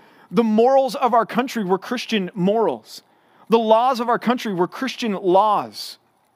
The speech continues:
And the people of our country were generally God-fearing people. And so for you to identify as a Christian, for you to say, "Yeah, I'm a Christian," was an easy thing to do. For you to kind of coast in neutral as a Christian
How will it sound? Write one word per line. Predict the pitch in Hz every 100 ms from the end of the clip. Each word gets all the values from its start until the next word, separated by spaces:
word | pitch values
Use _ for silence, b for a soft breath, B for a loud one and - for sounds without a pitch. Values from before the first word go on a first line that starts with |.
| _ _ _ _ - -
And | 196
the |
people | - - 269 240 214
of | 226
our | 220
country | 202 226 226 226
were | 170 180
generally | 139 180 269 220 156 147 147 B B
God-fearing | 160 180 214 - 202 180 156
people. | 202 196 113 90 _ _ _ _ _ _ _ _ _ _ _ _ _ -
And | 180
so | 226
for | 208
you | 185 247
to | 220
identify | 175 175 233 - 196 175
as | 175 175
a | 160
Christian, | - 208 185 160
for | 202
you | 233
to |
say, | 202 196
"Yeah, | 175 214 151
I'm | 233 214
a | 175
Christian," | - 254 - 175 156
was | 180 156 - B B
an | 190 185
easy | - 226 247 180 196 170
thing | - 220 196
to | 165
do. | 160 196 254
For | - 196
you | 208 254
to | 233 196 B B B
kind | 233
of | 202 -
coast | - 240 240 - - - b -
in | 220 185
neutral | 202 254 - 185 165
as | 202
a | 175
Christian | - 240 - 202 139